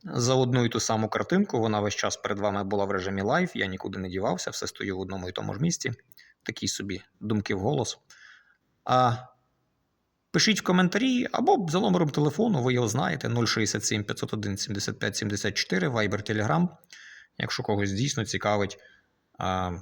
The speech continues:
будь-яка із запропонованих моделей, ну, крім найбільшого і крім найменшої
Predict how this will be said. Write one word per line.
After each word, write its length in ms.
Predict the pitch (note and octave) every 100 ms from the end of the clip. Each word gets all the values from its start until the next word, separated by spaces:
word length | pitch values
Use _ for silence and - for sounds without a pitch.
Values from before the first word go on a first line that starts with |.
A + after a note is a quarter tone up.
| - -
будь-яка 560 | F2 F#2+ G#2+ G2+ F#2+
із 180 | F#2 F#2
запропонованих 840 | F#2 F#2+ F#2 - F#2+ F#2+ F#2 F2 -
моделей, 360 | A2 E3 B2+
ну, 180 | B2+ F4
крім 300 | - A2+ G3
найбільшого 680 | B2+ G2 B2+ A3 - C#3+ C#3
і 160 | -
крім 240 | F#3 A#2 C3
найменшої 680 | G2+ F2+ G#2+ - G2+ G2